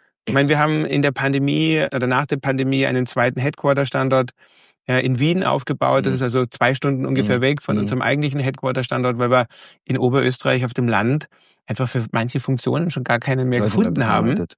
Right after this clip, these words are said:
Speaker 2: Ja.
Speaker 1: Und das hat super funktioniert in Wien und wir haben dann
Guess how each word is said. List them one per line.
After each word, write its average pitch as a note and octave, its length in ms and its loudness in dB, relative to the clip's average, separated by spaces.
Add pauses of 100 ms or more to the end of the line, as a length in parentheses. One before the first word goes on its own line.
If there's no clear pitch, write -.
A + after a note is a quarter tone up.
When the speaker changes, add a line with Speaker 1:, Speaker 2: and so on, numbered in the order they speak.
(100)
Speaker 2:
Ja. F#2 280 -2
Speaker 1:
Und B2 120 -2
das B2 100 0
hat D3 120 2
super E3+ 260 0
funktioniert D3 500 -2
in D3 160 0
Wien D#3 220 2
und E3+ 100 2
wir D3 100 0
haben D3+ 140 0
dann D3+ 240 2